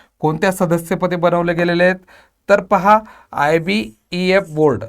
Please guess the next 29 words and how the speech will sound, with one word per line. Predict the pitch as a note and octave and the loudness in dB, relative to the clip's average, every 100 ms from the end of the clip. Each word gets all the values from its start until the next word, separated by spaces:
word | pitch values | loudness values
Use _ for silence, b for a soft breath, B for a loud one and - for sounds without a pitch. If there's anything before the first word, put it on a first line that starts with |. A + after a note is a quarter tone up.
| - | -6
लक्षात | D#3 - F#3 | -4 -2 0
ठेवायचे, | F3 D#3 C#3 B2+ A2+ | 0 0 -2 -6 -2
अमूल | B2 D3 F#3 | -2 0 -2
एमडी | F3+ E3 E3 | -2 -2 -2
जैन | D#3+ E3+ E3 | -4 -4 -2
यांची | D#3+ D#3 G#3 G#3+ - D3 | -2 -2 -6 -8 -8 -2
आयबीईएफ | C#3+ D3 E3 D#3+ E3 | -2 0 -2 0 -2
बोर्ड, | C#3 D3+ D3+ D3 D#3+ | 0 0 -2 -6 -6
अ, | D3 C#3 C#3 C3+ | -2 -2 -4 -4
च्या, | E3+ E3+ - - | 0 0 -2 -12
अ, | - _ b b | -14 _ b b
सदस्यपदी | - E3 E3+ F3 F3 E3 D3+ A#3+ D4+ b b D3 | -4 -2 -2 -4 -6 -6 -6 -6 -10 b b -4
नियुक्त | E3 F#3 - - | -2 -2 -4 -4
केले | D#3+ D#3 | -2 -2
गेलेले | C#3+ B2 A2+ | -2 -2 -4
आहेत. | F#2 - _ _ | -8 -16 _ _
त्यानंतर | E3 F#3 G#3 G#3 | 6 6 6 2
पुढचा | G#3+ G#3 G3 | 0 -2 -2
प्रश्न | G3+ G3+ F#3 G3+ | -2 -2 -2 -2
पहा, | G3 G3 G3+ - _ _ _ | 4 4 4 -4 _ _ _
यूपीएससीचा | D3+ E3 E3 G3+ G#3 G3+ G#3+ G#3+ G#3+ | -6 -6 -4 -4 -4 -4 2 4 2
सेंटेनरी | G#3+ F3+ F3 F3 F#3+ F#3+ G3 G#3 G#3 - | 0 -2 -2 -2 0 2 2 0 -2 -6
इयर | F3 F3+ F#3+ | -2 2 2
कोणत्या | - F3+ F#3 G3 | 0 -4 -4 -4
दिवशी | F#3+ F#3+ G#3+ | -6 -6 -6
सा-, | G#3+ F3+ E3 | 0 0 0
सुरू | F#3 F3+ | -2 -2
होतो | D#3+ D#3+ | -2 -2
असतो? | B2+ - - F2 | -4 -4 -12 -18